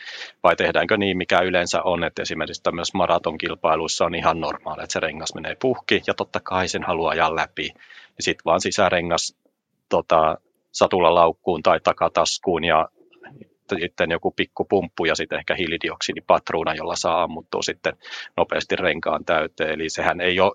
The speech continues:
iso homma tosiaan ottaa rengasta, rengasta irti, tois-, toista reunaa auki, laittaa se sisärengas sinne,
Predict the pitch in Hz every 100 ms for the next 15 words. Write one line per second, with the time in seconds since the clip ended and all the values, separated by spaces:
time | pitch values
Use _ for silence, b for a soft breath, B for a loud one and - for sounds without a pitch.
0 | - 95 - 92 87 85 78 80 - 82
1 | 85 - 82 80 80 78 - 82 b b
2 | b b b b b b - - 98 87
3 | - 104 131 117 117 - - 104 92 -
4 | - 101 - 95 87 87 87 85 92 85
5 | - 85 78 - 90 95 90 - 82 82
6 | 80 78 - 76 78